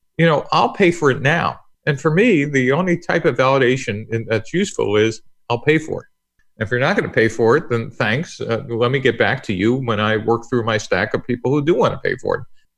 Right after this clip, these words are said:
And if I can't find anybody who wants to pay for it, then I really haven't found product market fit yet. And again, there are corner cases where you might have to do some more demos or you might have to do, you know, some testing. But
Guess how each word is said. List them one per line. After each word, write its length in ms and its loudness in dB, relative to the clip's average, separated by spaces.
And 100 0
if 80 -2
I 80 0
can't 340 -2
find 380 -2
anybody 440 2
who 60 -2
wants 220 -6
to 100 -12
pay 200 -2
for 260 0
it, 60 -6
then 140 2
I 100 2
really 480 2
haven't 320 -2
found 300 0
product 280 -2
market 300 -2
fit 220 0
yet. 220 2
And 200 0
again, 240 4
there 100 8
are 80 4
corner 360 2
cases 420 2
where 120 0
you 120 0
might 220 2
have 160 -2
to 80 -2
do 180 0
some 180 -6
more 140 0
demos 520 4
or 60 0
you 80 2
might 220 0
have 160 -2
to 60 -2
do, 380 0
you 220 -18
know, 160 0
some 240 -10
testing. 480 -2
But 300 2